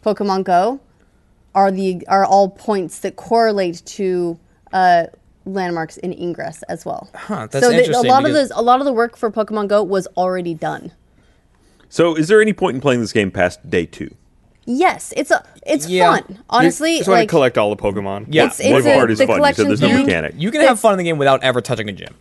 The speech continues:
Speaker 1: Yeah, so there's the collection aspect. It's just fun to be like, "Oh, there's this Pokemon I've never seen that's three steps away. I bet I can find it." And then the way they're overlaid in the world is just kind of fun.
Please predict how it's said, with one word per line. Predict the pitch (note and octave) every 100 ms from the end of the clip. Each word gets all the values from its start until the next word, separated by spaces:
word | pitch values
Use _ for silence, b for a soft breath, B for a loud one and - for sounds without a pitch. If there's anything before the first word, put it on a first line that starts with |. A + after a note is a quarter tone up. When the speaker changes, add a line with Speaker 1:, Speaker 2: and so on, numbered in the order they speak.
| -
Speaker 1:
Yeah, | A3+ G3+ -
so | G#3 C#4 B3+
there's | B3 C4+ B3
the | B3
collection | B3+ B3 A#3 C4
aspect. | B3+ - C#4+
It's | A3 G#3+
just | B3+ -
fun | - G#3+
to | A#3
be | A3+
like, | A3+ G#3+ -
"Oh, | F4 B3
there's | A3 G#3
this | G#3+ -
Pokemon | - - G#3 A3+ A#3+
I've | B3+
never | D#4 D#4+
seen | - F#4 D#4+
that's | G#3 F#3
three | - G#3
steps | - B3
away. | C#4 D4+ -
I | F#3
bet | F#3 F#3+
I | G#3+
can | B3+
find | B3+ E4 D4+
it." | A#3 - -
And | A#3
then | A#3 A3+ G#3+ G3+
the | G#3
way | G#3+ A3
they're | G#3+
overlaid | G3 G3 G3+ G3
in |
the | F#3+
world | E3+ F3 F3+
is | F3
just | E3+ -
kind | E3
of |
fun. | - E3